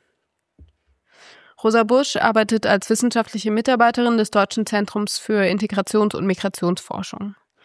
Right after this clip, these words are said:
Sie hat am Center on Social Movement Studies an der Scuola Normale Superiore in Florenz promoviert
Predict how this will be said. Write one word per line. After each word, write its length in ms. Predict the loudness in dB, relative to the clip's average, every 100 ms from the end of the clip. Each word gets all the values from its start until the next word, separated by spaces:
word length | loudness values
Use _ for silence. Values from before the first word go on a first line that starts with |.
| -20 -20 -20 -4
Sie 80 | 0
hat 120 | 2
am 180 | 2 2
Center 380 | 2 2 2 2
on 80 |
Social 280 | 2 0 2
Movement 380 | 2 4 2 0
Studies 480 | 0 0 2 -2 -4
an 140 | 0
der 120 | 0
Scuola 440 | 0 0 2 4 4
Normale 420 | 4 4 4 2
Superiore 800 | -2 -6 -2 0 0 2 2 2
in 120 | 0
Florenz 440 | 0 2 2 0
promoviert 640 | -2 0 0 2 2 0 -2